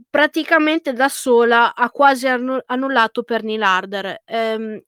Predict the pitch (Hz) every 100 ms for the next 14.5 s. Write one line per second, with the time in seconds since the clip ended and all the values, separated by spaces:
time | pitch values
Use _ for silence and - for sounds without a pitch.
0 | _ 285 302 320 349 311 311 311 311 262
1 | 262 277 247 233 262 233 165 - 214 220
2 | 208 254 269 254 240 - 277 254 277 -
3 | 233 226 240 254 233 226 - 226 233 226
4 | 208 247 254 226 226 254 220 214 214 233
5 | 240 - - _ _ _ _ - 208 202
6 | 202 240 247 233 226 208 240 247 262 -
7 | 233 202 - 226 226 220 _ - - 233
8 | 233 220 202 - 233 302 - - 254 226
9 | 226 233 226 220 233 254 220 202 202 208
10 | 208 - 294 269 254 254 247 240 240 226
11 | 226 233 - 220 214 220 202 196 202 247
12 | 233 226 208 214 233 247 208 208 196 202
13 | 208 196 196 - 202 208 208 208 226 226
14 | 208 214 - 208 190